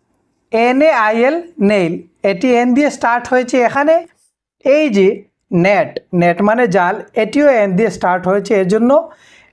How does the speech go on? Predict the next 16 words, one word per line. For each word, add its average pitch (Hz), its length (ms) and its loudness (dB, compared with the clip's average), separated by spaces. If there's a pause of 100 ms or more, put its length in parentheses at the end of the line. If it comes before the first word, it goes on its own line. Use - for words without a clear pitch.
(120)
এগুলো 220 300 0
আমরা 208 260 0
এভাবে 202 260 0 (580)
টান 190 180 0 (100)
দিয়ে 233 180 2
ম্যাচ 156 160 -2 (100)
করব। 127 200 -4 (760)
এটি 277 240 -2
হলো 277 140 0 (160)
অরেঞ্জ, 175 320 0 (320)
ও - 20 2 (320)
আর 202 100 -2 (340)
এ - 20 2 (260)
এন 214 100 0 (420)
জি 208 140 2 (180)
ই, - 20 2